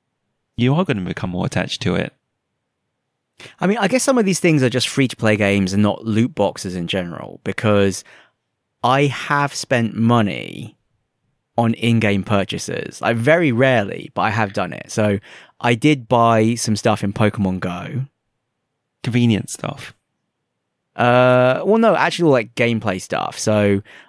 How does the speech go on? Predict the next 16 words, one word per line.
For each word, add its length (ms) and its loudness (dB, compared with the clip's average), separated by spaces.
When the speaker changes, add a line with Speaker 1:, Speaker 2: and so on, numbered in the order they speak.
Speaker 2:
I 100 2
bought 280 2
some 120 0
Pokecoins 800 0
and 100 -2
I 80 2
used 360 2
it 200 -2
to 300 -2
increase 460 -6
my 140 -2
Pokemon 460 -6
storage, 680 -12
'cause 220 -2
I 80 -2
just, 240 -6